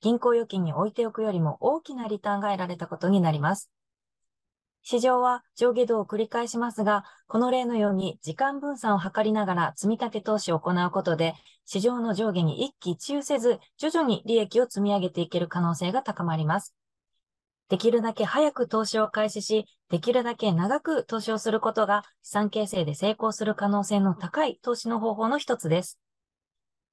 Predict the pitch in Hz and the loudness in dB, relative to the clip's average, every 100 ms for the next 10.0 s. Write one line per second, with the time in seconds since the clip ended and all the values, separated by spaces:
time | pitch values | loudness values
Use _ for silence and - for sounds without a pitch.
0 | _ 262 302 233 220 - - 240 254 269 | _ 2 4 2 -2 -16 -4 0 4 2
1 | 262 214 214 226 214 214 - 214 214 220 | 2 0 0 0 -2 -4 -4 -4 0 0
2 | 214 214 214 208 220 208 196 - 262 277 | 2 2 2 2 0 0 -2 0 -2 2
3 | 277 262 254 247 - 240 240 233 220 190 | 2 2 -2 -4 -4 -2 0 -2 0 2
4 | 202 - _ - 240 294 294 285 269 262 | 2 0 _ -8 0 0 0 -2 -2 -4
5 | _ - 277 254 220 254 262 240 233 233 | _ -4 -2 0 2 2 0 -4 -2 0
6 | 202 185 254 233 202 185 170 175 175 156 | 0 -2 -2 -4 -4 -2 -2 0 0 2
7 | 180 240 - _ - _ _ 214 220 214 | 2 2 -2 _ -20 _ _ 2 4 4
8 | 190 185 190 175 202 190 190 185 220 - | 2 0 -2 -2 -2 0 0 0 -2 0
9 | 190 185 180 165 175 214 247 - 226 | 0 -2 -2 -4 0 0 0 -2 -2